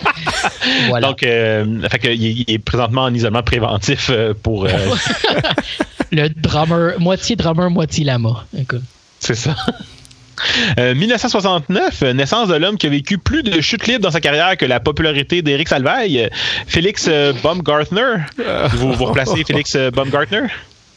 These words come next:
Speaker 3: Oui,
Speaker 2: Wow,
Speaker 3: qui a
Speaker 2: ben
Speaker 3: sauté
Speaker 2: oui.
Speaker 3: en parachute, là, avec, euh, Red Bull,
Speaker 1: Ouais,
Speaker 3: euh.
Speaker 1: que
Speaker 2: Ouais.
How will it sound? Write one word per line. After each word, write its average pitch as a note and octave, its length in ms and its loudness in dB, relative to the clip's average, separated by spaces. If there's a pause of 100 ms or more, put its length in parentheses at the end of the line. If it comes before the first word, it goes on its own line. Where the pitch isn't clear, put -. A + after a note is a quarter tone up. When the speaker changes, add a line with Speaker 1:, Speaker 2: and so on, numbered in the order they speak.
(100)
Speaker 3:
Oui, B2 160 0
Speaker 2:
Wow, B2 360 -2
Speaker 3:
qui - 80 0
a - 20 2
Speaker 2:
ben C3+ 60 0
Speaker 3:
sauté C#3+ 120 0
Speaker 2:
oui. - 20 0
Speaker 3:
en - 60 0
parachute, G#2 460 0
là, A2+ 80 0
avec, G#2 240 -2
euh, G2+ 120 2
Red G2 160 0
Bull, A2 220 0 (140)
Speaker 1:
Ouais, E3 160 2
Speaker 3:
euh. G2+ 40 -6 (120)
Speaker 1:
que - 40 -4 (640)
Speaker 2:
Ouais. D#3+ 140 0